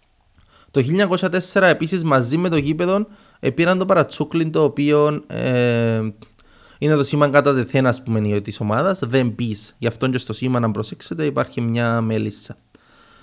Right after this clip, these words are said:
Ε, λοιπόν, σε αυτό το σημείο πρέπει να σταματήσω και να ρωτήσω εσάς τους ακροατές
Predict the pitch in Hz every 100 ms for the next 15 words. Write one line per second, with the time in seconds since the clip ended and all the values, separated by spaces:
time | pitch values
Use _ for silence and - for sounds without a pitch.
0 | _ _ _ _ _ - 147 151 156 165
1 | 202 - 220 247 - 170 196 208 202 202
2 | 208 208 202 202 135 113 131 196 233 -
3 | - 160 147 143 170 - 151 156 - 165
4 | 156 120 131 196 -